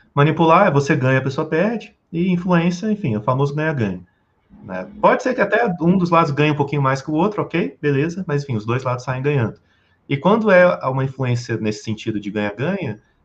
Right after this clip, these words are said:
ah, acontece a primeira venda, acontece a segunda, acontece a terceira, acontece uma indicação, e por aí vai. Quando é a manipulação, você pode até no curtíssimo prazo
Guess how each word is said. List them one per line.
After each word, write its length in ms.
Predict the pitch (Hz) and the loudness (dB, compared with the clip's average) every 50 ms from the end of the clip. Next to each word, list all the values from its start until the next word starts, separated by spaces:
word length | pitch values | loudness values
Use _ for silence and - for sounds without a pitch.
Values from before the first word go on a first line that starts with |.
| _ - - | _ -6 -4
ah, 440 | 107 107 107 107 - - - - 95 | -2 0 0 -2 -2 -4 -4 -4 -4
acontece 360 | 110 - 117 104 104 95 107 | -2 0 0 2 2 2 0
a 60 | 101 | 0
primeira 260 | 107 107 101 98 113 | 0 2 2 2 2
venda, 320 | 113 117 117 120 120 110 104 | 2 2 2 2 2 2 0
acontece 340 | - 104 90 95 92 - | -2 -4 -6 -6 -6 -8
a 20 | 101 | -6
segunda, 380 | - 107 104 110 113 110 107 | -6 -4 -2 -2 -2 -2 -2
acontece 300 | 98 101 90 92 90 87 | -4 -6 -8 -8 -8 -8
a 40 | 90 | -6
terceira, 480 | 87 107 107 - - - 110 110 104 92 | -4 -4 -6 -4 -4 -2 0 0 0 -2
acontece 320 | - 95 85 95 87 - | -4 -6 -6 -6 -6 -4
uma 100 | 101 95 | -4 -4
indicação, 640 | 95 - - - 117 117 - - 107 104 107 127 123 - _ _ _ _ | -4 -4 -4 -4 -4 -2 -2 -2 0 0 0 0 -4 -8 _ _ _ _
e 60 | 120 | -8
por 160 | 113 - 110 107 | -2 0 2 4
aí 100 | 110 123 | 4 4
vai. 300 | 120 113 95 87 87 87 - _ _ _ _ _ _ | 4 4 2 2 0 -4 -10 _ _ _ _ _ _
Quando 240 | - 127 139 135 123 | 2 4 4 6 6
é 80 | 113 110 | 6 6
a 40 | |
manipulação, 840 | 110 113 110 113 107 127 127 127 131 135 - - 139 139 151 165 175 | 6 6 6 4 2 2 0 0 0 0 -2 0 2 2 2 2 0
você 80 | 175 175 | -2 -2
pode 180 | - 123 117 | -2 -2 -2
até 160 | 120 120 131 135 | 0 0 0 2
no 160 | 139 135 135 | 2 0 0
curtíssimo 580 | - 135 120 120 - 156 156 - 156 151 143 | 0 -2 -2 -2 -2 -4 -2 -2 -2 -2 0
prazo 420 | 143 131 123 120 120 120 120 120 | 2 4 6 6 6 6 4 0